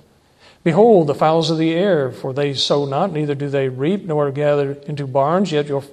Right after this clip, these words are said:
heavenly Father feedeth them. Are ye not much better than they? Which of you, by taking thought, can add one cubit unto his stature?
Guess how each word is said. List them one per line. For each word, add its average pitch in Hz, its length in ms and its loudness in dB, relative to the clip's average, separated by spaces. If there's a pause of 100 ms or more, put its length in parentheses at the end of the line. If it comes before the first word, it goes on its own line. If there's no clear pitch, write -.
(140)
heavenly 151 280 -2
Father 170 480 4
feedeth 185 420 0 (240)
them. 202 400 0
Are 170 120 -6
ye 160 160 -2
not 175 320 2
much 175 240 0 (200)
better 156 300 2
than 135 200 -6
they? 170 400 -2 (440)
Which 202 180 0
of 185 140 -2
you, 214 180 2
by 139 200 4
taking 156 340 -2
thought, 147 300 2
can 143 180 -4
add 139 260 0
one 143 220 -2
cubit 139 340 -2
unto 127 280 -6
his 131 160 -2
stature? - 420 -4